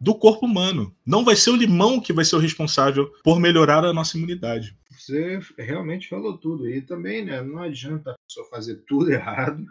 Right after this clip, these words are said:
Speaker 2: aí chupou um limão, agora, agora eu tô pronto pra viver, não é bem assim?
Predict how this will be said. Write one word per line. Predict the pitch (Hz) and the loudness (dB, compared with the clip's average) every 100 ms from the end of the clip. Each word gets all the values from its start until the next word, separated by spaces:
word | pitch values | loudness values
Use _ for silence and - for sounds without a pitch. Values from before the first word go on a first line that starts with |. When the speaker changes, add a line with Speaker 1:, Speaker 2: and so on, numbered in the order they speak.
| _ - 185 - - - 151 151 - - - - - | _ -18 -18 -18 -8 -4 -4 -6 -10 -20 -20 -6 0
Speaker 2:
aí | 151 156 156 | 4 6 4
chupou | - 151 - 151 | 2 -2 0 0
um | 170 | 4
limão, | 156 139 131 139 165 190 - - | 4 4 2 2 0 -4 -12 4
agora, | 208 127 123 - - 190 | 4 6 6 6 6 6
agora | 117 117 156 | 6 6 6
eu | 165 | 4
tô | 190 165 | 0 -2
pronto | 143 139 139 - | -2 -2 -4 -2
pra | 143 | -2
viver, | 135 165 147 127 | 0 -2 -2 -2
não | 113 | -4
é | 107 | -8
bem | 117 | -8
assim? | 160 | -8